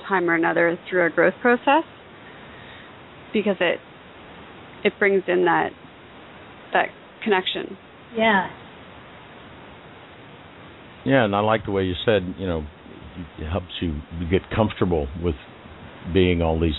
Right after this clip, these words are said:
Speaker 3: different things, or having access to all these different experiences.
Speaker 2: Yeah.
Speaker 3: Um, because it is, it, it can be ex-, extremely helpful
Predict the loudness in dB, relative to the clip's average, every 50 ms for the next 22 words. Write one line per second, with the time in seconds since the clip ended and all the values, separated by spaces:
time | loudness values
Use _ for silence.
0 | -4 -4 -4 -2 -4 -4 -2 0 0 0 2 0 -2 -4 -8 -10 -14 -14 -8 -6
1 | -4 -2 0 2 4 4 4 4 4 4 4 4 2 2 0 -4 -4 -4 -4 -6
2 | -8 -6 -4 -4 -4 -4 -4 -6 -6 -8 -8 -8 -6 -8 -8 -8 -10 -8 -6 -4
3 | -2 -2 -2 -2 -4 -6 -8 -10 -10 -10 -12 -16 -20 -20 -20 -20 -20 -20 -20 -20
4 | -18 -10 -6 -4 -4 -4 -4 -2 2 4 4 6 6 4 4 2 0 -2 -6 -12
5 | -16 -20 -20 -20 -20 -20 -20 -20 -20 -20 -20 -20 -20 -20 -20 -20 -20 -20 -20 -20
6 | -20 -20 -20 -20 -10 -6 -4 -2 0 2 2 2 2 2 -2 -6 -12 -16 -20 -20
7 | -20 -20 -12 -2 2 4 4 6 4 2 0 -2 -6 -8 -6 -6 -6 -6 -6 -6
8 | -4 -4 -2 0 0 -2 -2 -4 -6 -12 -16 -10 -8 -6 -6 -6 -6 -4 -2 -2
9 | -2 -2 -2 0 0 0 0 0 -4 -6 -10 -10 -10